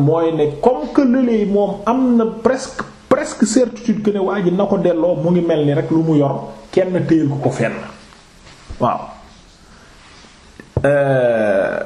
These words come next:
bon, am na lu mu mën, lu ñu mënoon a dugal fii, mais damay bañ mu compliquer masala bi. Ah? Junjoon nañ ko mooy masalam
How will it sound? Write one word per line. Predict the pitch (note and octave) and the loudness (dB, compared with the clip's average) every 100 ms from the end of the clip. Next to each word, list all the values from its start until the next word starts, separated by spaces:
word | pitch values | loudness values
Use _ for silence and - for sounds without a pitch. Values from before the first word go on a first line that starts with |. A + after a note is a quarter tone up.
| - | -6
bon, | A2+ B2+ A2+ - - | -2 0 0 -4 -2
am | F3+ F#3 | 0 2
na | F3+ | 2
lu | D#3+ | 2
mu | D#3 | 0
mën, | D3+ D3+ C#3+ | 0 0 2
lu | E3 | 2
ñu | F#3 | 2
mënoon | E3 D#3+ D3 | 0 0 2
a | |
dugal | C#3 C3+ C3+ | 2 2 0
fii, | - C#3 F3 | -2 -2 0
mais | C#3 C#3 F#3 - - | 0 0 -2 -6 -2
damay | A#2+ D#3+ D3+ | 0 2 2
bañ | C#3 | 2
mu | C#3 C3+ | 2 2
compliquer | D3+ C#3+ C3 A#2+ A#2 | 2 2 2 2 2
masala | A2 - G#2 G#2 | 0 0 -2 -2
bi. | - - - - - - - - - - | -4 -12 -20 -20 -20 -20 -20 -20 -20 -4
Ah? | A#2 C#3 F#3 - - - - - - - - - - - - A#2+ | -2 -2 -4 -10 -20 -20 -20 -20 -20 -20 -20 -20 -20 -20 -6 0
Junjoon | F#3 G#3+ G#3 | 2 2 0
nañ | F3+ E3+ | -2 -2
ko | D3 | -2
mooy | D#3+ E3 | 0 0
masalam | D#3+ D#3+ F#3+ - F3 D#3 F#3 A#3 | 0 -2 -4 -2 -2 0 -2 -6